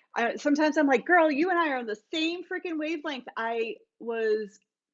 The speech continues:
thinking about this topic, self-care, and two days later, scrolling through the social meds,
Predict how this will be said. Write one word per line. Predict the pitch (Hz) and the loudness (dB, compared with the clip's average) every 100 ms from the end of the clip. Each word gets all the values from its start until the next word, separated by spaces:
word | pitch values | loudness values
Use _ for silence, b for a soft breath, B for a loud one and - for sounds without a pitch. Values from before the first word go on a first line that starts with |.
| _ | _
thinking | 311 392 440 427 | -6 -4 -4 -4
about | 214 185 185 | -4 -4 -4
this | 208 202 - | -8 -10 -14
topic, | 233 254 226 165 190 240 | -8 -6 -4 -6 -8 -12
self-care, | - - 202 - 220 131 151 214 b b b b _ | -8 -8 -8 -8 -6 -4 -6 -8 b b b b _
and | 226 233 220 214 208 208 - _ | -6 -2 0 -2 -6 -8 -10 _
two | - 311 | 0 0
days | 294 277 | 2 0
later, | 240 254 240 214 196 - | 2 2 4 2 0 -2
scrolling | - - 214 220 220 | -6 -6 -4 -6 -6
through | 226 | -6
the | 202 | -6
social | - 214 214 214 | -6 -6 -4 -2
meds, | 294 285 269 | 0 2 -2